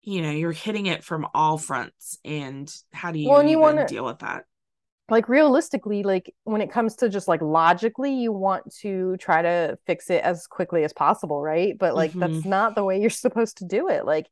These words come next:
Speaker 2: which is, like,
Speaker 1: Mm-hmm.
Speaker 2: I agree with you. When I learned in tech school, it was cool as fast as possible, and now it's just not.
Speaker 1: Yeah.
Speaker 2: They, they learned.
Speaker 1: Mm-hmm.
Speaker 2: So the body itself has ways to cool itself,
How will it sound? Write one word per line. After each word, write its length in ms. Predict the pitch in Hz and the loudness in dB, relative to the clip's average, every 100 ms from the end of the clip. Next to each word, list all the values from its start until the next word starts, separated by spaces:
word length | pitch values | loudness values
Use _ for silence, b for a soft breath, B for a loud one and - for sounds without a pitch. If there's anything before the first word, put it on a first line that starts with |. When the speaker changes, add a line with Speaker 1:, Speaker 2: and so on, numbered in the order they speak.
| b b | b b
Speaker 2:
which 180 | 233 226 | 0 4
is, 240 | 349 302 156 | 4 2 0
like, 220 | 214 196 | 0 2
Speaker 1:
Mm-hmm. 100 | 208 | 4
Speaker 2:
I 40 | |
agree 280 | 214 196 220 | 2 2 -2
with 140 | 320 | -2
you. 80 | 165 | -4
When 100 | 160 | -4
I 120 | 170 | -4
learned 260 | 180 214 247 | -4 -4 -4
in 160 | 262 233 | -6 -6
tech 240 | 190 - | -8 -10
school, 260 | - 311 302 | -6 -2 0
it 60 | |
was 160 | 190 185 | 0 -4
cool 240 | - 247 | -2 0
as 80 | 214 | 0
fast 320 | 185 185 - | -2 -4 -8
as 60 | - | -8
possible, 420 | 165 - - 123 | -4 -4 -6 -8
and 80 | 151 | -6
now 180 | 185 214 | -4 -4
it's 140 | - | -6
just 180 | 135 - | -10 -2
not. 360 | 151 208 - - b b b - | 0 0 -2 -10 b b b -14
Speaker 1:
Yeah. 300 | - 87 110 - _ _ _ | -8 -8 -10 -16 _ _ _
Speaker 2:
They, 260 | 185 190 196 | -2 0 -2
they 200 | 202 208 | 0 2
learned. 440 | 202 220 202 160 - - _ _ _ _ - | 4 4 2 -2 -8 -16 _ _ _ _ -14
Speaker 1:
Mm-hmm. 580 | 196 185 185 185 190 202 - _ _ _ - | -8 -4 -4 -4 -6 -10 -14 _ _ _ -4
Speaker 2:
So 680 | - 262 254 247 247 214 - - | 4 8 10 10 10 8 2 -4
the 180 | 226 226 | 0 2
body 440 | 269 285 320 349 | 6 6 4 2
itself 520 | 302 - - 180 185 185 - | 0 0 4 4 4 -2 -8
has 420 | 185 175 165 165 - _ _ | 0 2 2 -2 -18 _ _
ways 480 | - 185 170 165 - | -6 0 2 0 -6
to 120 | - | -12
cool 260 | - - 165 | -8 -2 0
itself, 400 | - - 147 | 0 2 2